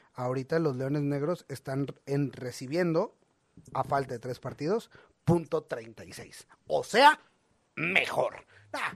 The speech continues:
listo, o sea, es, es, es un, es un gran torneo, es un gran año, es un gran momento y hay que disfrutarlo. Es, es, es lo que yo me quedo. Ojo, que no todo es bueno, ¿eh, profe? Porque hablamos de muchas cosas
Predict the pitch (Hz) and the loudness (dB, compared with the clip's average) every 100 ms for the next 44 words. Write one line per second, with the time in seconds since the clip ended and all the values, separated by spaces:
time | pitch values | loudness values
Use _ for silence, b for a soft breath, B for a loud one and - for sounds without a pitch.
0 | - 277 269 220 214 262 269 254 254 226 | -2 2 4 4 8 10 8 4 0 0
1 | 240 - 226 226 214 214 196 202 185 170 | -2 -2 0 2 2 0 0 2 2 0
2 | 143 156 165 156 175 165 175 170 170 165 | -6 -4 -4 -4 -6 -2 2 2 2 -2
3 | 175 160 180 170 165 170 156 160 175 170 | -4 -4 0 0 0 -2 -6 -6 -4 2
4 | 220 - b b 165 185 180 165 147 135 | 2 0 b b 6 6 6 2 -6 -8
5 | 135 139 123 120 - - - 170 - 202 | -12 -8 -8 -10 -18 -20 -6 -6 -2 0
6 | 190 220 220 196 190 185 175 156 B B | 2 6 6 6 4 4 2 2 B B
7 | 269 240 - 208 254 392 381 294 320 294 | 10 10 2 4 6 8 10 12 12 12
8 | 269 480 - - 240 302 440 b b _ | 8 6 0 4 6 6 0 b b _
9 | - 196 185 196 190 185 180 _ 143 143 | 4 6 6 4 6 6 2 _ 4 8
10 | 170 285 262 180 175 226 - 175 - 240 | 10 10 8 8 4 4 2 0 4 6
11 | 254 349 | 6 2